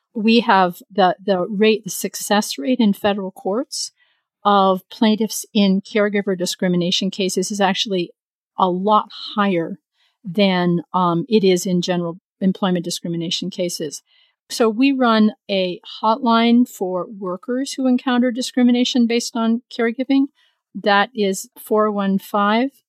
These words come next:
seven zero three, eight two seven six, four one five, seven oh three, eight two seven six. And we also run the Work-Life Law Attorney Network, which helps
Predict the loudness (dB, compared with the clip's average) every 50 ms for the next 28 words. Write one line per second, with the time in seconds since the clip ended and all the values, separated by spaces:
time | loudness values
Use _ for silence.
0 | _ _ _ _ -10 -6 0 0 2 2 4 2 2 2 0 0 0 0 2 2
1 | 2 0 0 -4 -6 -10 -10 -6 -2 0 0 2 2 0 -2 -4 -8 _ _ _
2 | _ _ _ _ _ 0 2 2 0 -2 -4 -4 -2 0 0 0 0 -2 -4 -6
3 | -4 0 0 2 2 2 0 0 -4 -8 -4 0 0 0 0 -4 _ -14 -12 -10
4 | -10 -10 -12 -12 -16 _ _ _ _ _ -8 0 2 2 4 4 2 2 2 0
5 | 0 -2 -2 0 0 2 2 2 2 0 -2 -4 _ _ _ _ _ _ _ -12
6 | -2 0 0 2 2 2 0 0 -2 _ _ -2 -2 -2 -2 -6 -14 -8 -4 -2
7 | 0 0 0 0 -2 -4 -6 -10 _ _ _ _ _ _ _ _ 0 0 0 -2
8 | -6 -4 -2 -2 0 0 0 -2 -2 -2 -2 0 0 -2 -4 -6 -8 -4 -2 -2
9 | -2 -2 -4 _ -14 -14 -14 -14 -16 -20 _ _ _ _ _ _ _ _ _ _
10 | _ _ _ 2 4 4 4 4 4 4 2 2 0 0 0 2 2 0 0 0
11 | 2 2 0 0 0 0 0 2 2 4 4 4 2 2 0 -2 0 0 0 0
12 | -2 -4 -6 -4 -4 -4 -4 -4 -2 -2 -2 -2 -2 -2 -2 -2 0 0 2 4
13 | 4 4 4 2 0 -2 -4 -4 -4 -6 -6 -10 _ -8 -4 -2 -2 -2 -4 -6
14 | -10 -10 _ -16 -14 -6 -4 -4 -4 -4 -6 -10 -12 -12 -12 -12